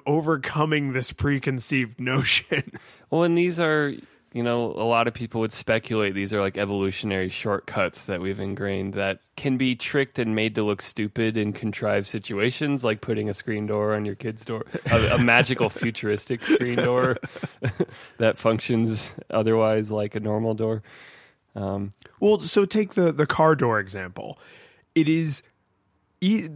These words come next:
Speaker 1: from the car manufacturer's point of view, it is easier to engineer a door that sounds like it is made out of solid metal but isn't than to educate people on the security features of a modern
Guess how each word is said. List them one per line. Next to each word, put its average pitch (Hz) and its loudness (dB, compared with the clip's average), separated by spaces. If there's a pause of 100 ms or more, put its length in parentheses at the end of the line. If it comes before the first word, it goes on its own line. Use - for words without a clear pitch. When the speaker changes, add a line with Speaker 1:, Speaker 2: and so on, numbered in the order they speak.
(140)
Speaker 1:
from 175 2
the 156 2
car 190 4
manufacturer's 160 2
point 127 -2
of 113 -6
view, 113 0
it 135 0
is 139 0
easier 180 4
to 135 2 (760)
engineer 175 4
a 135 2
door 139 4
that 131 -2
sounds 147 2
like 143 2
it 143 2
is 131 0
made 135 2
out 135 0
of 123 -4
solid 135 0
metal 127 2
but 120 -4
isn't 170 2
than 139 0
to 139 0
educate 147 0
people 135 2
on 127 0
the 127 0
security 160 2
features 131 2
of 131 0
a 139 2
modern 139 0